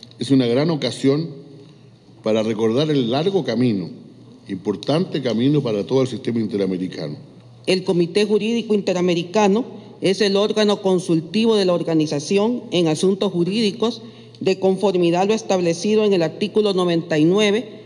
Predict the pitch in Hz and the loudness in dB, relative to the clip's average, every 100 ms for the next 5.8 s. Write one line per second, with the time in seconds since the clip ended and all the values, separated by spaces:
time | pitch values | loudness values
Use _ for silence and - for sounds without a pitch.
0 | - - 185 175 165 185 196 208 196 185 | -18 -4 0 0 0 0 0 2 2 2
1 | 170 170 165 160 147 180 196 196 180 147 | 0 0 2 0 0 0 2 0 0 -2
2 | - 170 180 196 170 131 - 175 135 - | -2 0 2 2 0 -2 0 2 0 -2
3 | - - - - - - - - - 185 | -16 -20 -20 -20 -20 -20 -20 -18 0 2
4 | 175 196 202 208 220 190 175 202 202 190 | 2 2 0 2 2 2 0 0 0 -4
5 | 185 180 170 156 175 208 226 | -2 -2 0 2 2 0 -2